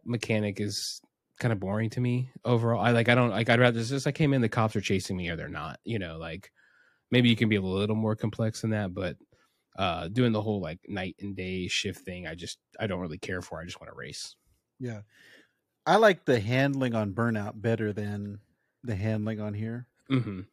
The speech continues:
Speaker 2: But
Speaker 1: Yeah.
Speaker 2: it's still fun. Um, there's
Speaker 1: I would,
Speaker 2: just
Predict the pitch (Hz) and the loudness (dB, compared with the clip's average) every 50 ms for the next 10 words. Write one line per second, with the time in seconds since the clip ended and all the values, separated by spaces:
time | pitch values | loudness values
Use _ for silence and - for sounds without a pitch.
0 | - - 113 110 104 107 - - - _ _ _ _ _ _ _ _ _ - 147 | -6 -2 0 0 0 -2 -6 -12 -16 _ _ _ _ _ _ _ _ _ -4 -4
1 | 143 - - - - 247 233 202 - - - 156 151 147 147 143 143 143 143 127 | -4 -4 -4 -4 4 6 6 6 6 2 -2 0 2 2 2 2 0 -2 -4 -6
2 | - _ _ - - 123 123 120 117 123 135 123 131 190 233 - - _ | -10 _ _ -10 -6 -4 -2 -2 2 2 2 4 6 4 4 2 -4 _